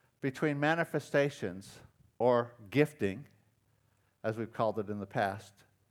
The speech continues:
and government. And not understanding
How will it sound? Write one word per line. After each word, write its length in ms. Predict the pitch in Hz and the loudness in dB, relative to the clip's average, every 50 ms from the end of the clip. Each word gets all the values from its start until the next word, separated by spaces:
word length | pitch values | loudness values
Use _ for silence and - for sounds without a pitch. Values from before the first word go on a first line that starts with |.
| _ _ _ _ _ _ - _ _ - | _ _ _ _ _ _ -20 _ _ 2
and 200 | 127 123 131 117 | 2 2 4 6
government. 420 | 131 123 113 98 110 92 90 - _ _ _ - _ _ _ _ _ _ _ _ _ _ _ _ _ _ _ _ _ _ _ _ _ _ _ _ _ _ _ - - | 4 4 4 2 -4 -8 -8 -12 _ _ _ -20 _ _ _ _ _ _ _ _ _ _ _ _ _ _ _ _ _ _ _ _ _ _ _ _ _ _ _ -8 -4
And 120 | 113 120 | 0 4
not 180 | 127 151 190 208 | 4 4 4 4
understanding 720 | 220 214 214 196 - - 185 175 175 170 160 156 143 | 2 -2 -4 -4 -2 2 2 2 2 0 -4 -6 -6